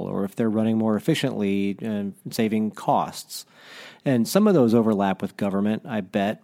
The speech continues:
but most of the business metrics you typically think of, like, are you capturing more customers or are you, um, making more money, don't really apply. So,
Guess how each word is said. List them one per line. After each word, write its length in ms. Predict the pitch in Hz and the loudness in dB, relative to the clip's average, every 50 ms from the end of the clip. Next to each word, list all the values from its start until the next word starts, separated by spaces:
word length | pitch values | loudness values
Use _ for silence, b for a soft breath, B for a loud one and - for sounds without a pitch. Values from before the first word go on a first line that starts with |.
| _ | _
but 180 | - 113 107 - - _ _ _ | -2 -2 -2 -2 -6 _ _ _
most 380 | 165 139 135 151 160 147 - | 0 2 4 4 2 2 0
of 80 | 147 120 | -2 0
the 480 | 123 117 113 110 110 107 107 - - - _ - 147 107 - - | 2 2 2 2 2 0 -2 -4 -6 -12 _ -14 -12 -10 0 2
business 480 | 135 156 160 165 170 143 117 - - | 4 4 4 4 2 2 2 0 0
metrics 420 | 110 110 107 - - 110 92 - - | 0 0 0 0 -2 -6 -8 -4 -6
you 80 | 107 | -6
typically 420 | - - 127 - 117 113 - 98 92 | -4 -4 -4 -2 -2 -4 -4 -4 -2
think 280 | - 156 160 156 - | 0 -2 -2 -2 -4
of, 320 | - 82 85 98 104 117 - b b b b b b b b b b _ _ - | -6 -4 -4 -4 -6 -6 -12 b b b b b b b b b b _ _ -6
like, 280 | 101 98 101 - - - - | -4 -4 -4 -4 -8 -6 -2
are 180 | 120 110 110 | 0 2 2
you 360 | 104 104 104 104 107 104 98 95 | 2 2 2 2 2 2 0 0
capturing 540 | - 107 104 101 - - 110 98 98 98 | -2 -2 -2 -2 -4 -4 -4 -2 -2 -2
more 520 | 98 98 98 98 95 92 92 92 90 87 - _ | -2 -2 -2 -4 -4 -4 -4 -4 -6 -8 -10 _
customers 640 | - 107 92 - - 95 92 92 92 92 92 90 82 | -6 -6 -6 -4 -6 -4 -4 -2 -2 -2 -2 -4 -4
or 160 | 87 87 87 | -6 -6 -4
are 160 | 87 87 87 90 | -4 -4 -4 -4
you, 460 | 90 92 92 90 90 92 92 90 - | -4 -4 -2 -2 -4 -4 -4 -6 -8
um, 500 | 98 95 92 90 92 92 90 87 90 - - - 117 | -10 -10 -10 -10 -12 -12 -14 -14 -14 -16 -18 -10 -6
making 380 | 113 110 107 104 - 107 98 | -2 -2 -2 -2 -2 -4 -4
more 160 | 95 90 92 | -4 -4 -2
money, 400 | 113 139 135 117 104 101 98 B B B B B B B B | 0 0 0 2 0 -2 -4 B B B B B B B B
don't 200 | - 127 131 135 | 0 0 0 2
really 280 | 131 131 123 117 110 101 | 0 0 2 2 2 0
apply. 640 | 95 - - - 135 135 127 101 82 76 - - - | -2 -4 -6 -4 -2 0 0 0 0 -2 -6 -10 -14
So, 580 | - - - - 113 107 107 107 104 101 95 | -16 -10 -4 -2 0 0 0 0 0 -2 -4